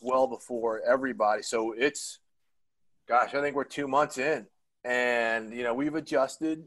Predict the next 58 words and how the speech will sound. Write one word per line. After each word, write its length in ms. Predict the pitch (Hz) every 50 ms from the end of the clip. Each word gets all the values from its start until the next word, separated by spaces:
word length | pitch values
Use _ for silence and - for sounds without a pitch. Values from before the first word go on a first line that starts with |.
| - - _ _ _ _ _ _ 113
I've 80 | 113
got 160 | 104 123 120 117
all 160 | 113 123 131
my, 220 | 135 131 131 139
my 220 | 139 123 123 123 117
sons 380 | - - 135 127 135 131 117
are 80 | 127 120
home, 280 | 127 131 131 131 131
so 100 | - -
I've 80 | 120 117
got 140 | 123 120 113
a 40 | - _
full 180 | 127 127 123
house. 460 | 117 110 110 110 107 110 113 - - - _ _ _ _ _ - _ _ _ _ _ _ _ -
Um, 600 | 113 110 110 110 107 107 104 104 104 101 98 - _ _ _ _ _ - - - _ _
you 80 | 107 110
know, 80 | 120
we 100 | 120 120
get 220 | 107 - 127 127 131
out 160 | 131 135 143
and 100 | 139 135
do 100 | 139 131
the 140 | 139 139 135
exercise. 520 | 131 - - - - 143 131 131 127 123
We 40 | 123
got 160 | 123 120 120
a 40 | 131
little 140 | 135 131 123
circuit 480 | - - 151 139 127 - 147 135 -
set 260 | - - 147 139 139
up, 200 | 139 135 135 135 - _
you 80 | 139 135
know, 160 | 135 135 131
with 140 | 131 127 127
the 80 | 127
gym 380 | 120 - 139 139 135 135 139 139
in 40 | 135
the 80 | 127
backyard. 680 | 110 127 127 123 123 - _ 127 123 123 123 123 127 123 -
So 160 | 131 127 135
just 140 | 160 165 -
staying 240 | 240 208 196 196
in 60 | 185 165
shape 400 | - - 175 175 175 175 170 _
and, 240 | 151 143 139 131 120 _ _ _ _ _ _ _ _ _ _ _ _ _ _ _ _ -
and, 220 | 131 135 135 135
uh, 300 | 135 127 127 127 127 127
working 280 | 127 143 151 151 - 147
from 140 | 147 170 160
home 220 | 156 160 165 160
like 260 | 160 165 160 151 -
you 160 | 139 160 170 160
guys. 440 | 156 147 139 139 139 143 135 135
I 20 | 143
mean, 160 | 139 139 139
it's 160 | 139 - -
a 60 | 151
little, 540 | 147 151 165 170 175 175 175 175 170 165 -